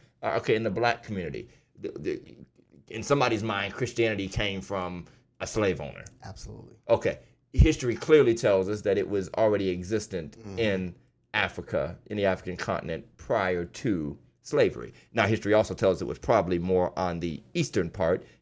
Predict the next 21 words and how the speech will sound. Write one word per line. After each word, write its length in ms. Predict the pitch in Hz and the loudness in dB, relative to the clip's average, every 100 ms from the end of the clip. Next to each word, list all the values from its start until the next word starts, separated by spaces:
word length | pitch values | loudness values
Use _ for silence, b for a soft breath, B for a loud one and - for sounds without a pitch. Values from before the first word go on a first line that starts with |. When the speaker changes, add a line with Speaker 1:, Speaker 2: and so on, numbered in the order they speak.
| - | -2
Speaker 1:
and 80 | 110 | 0
that 80 | |
these 160 | 101 95 | 2 0
western 400 | 101 156 120 104 | 4 4 4 -4
part 380 | 117 117 - - | 0 0 0 -2
probably 240 | 175 143 | 2 2
weren't 180 | 131 135 | 2 -2
Christians, 500 | - 170 - - - _ 101 | -4 -6 -8 -16 -20 _ -16
Speaker 2:
Mm-hmm. 140 | 92 | -4
Speaker 1:
you 60 | 123 | -2
know, 220 | 73 - b - | -2 -4 b -8
the 80 | 107 | 0
ones 200 | 117 110 | 0 0
that 120 | 98 | 0
they 120 | 107 | 2
were 140 | 107 | 2
coming 300 | - - 117 | 0 -2 -2
Speaker 2:
Right. 80 | 120 | -2
Speaker 1:
after 260 | 127 - 90 | -4 -2 -4
at 100 | 76 | -2
first. 300 | 82 - | -4 -6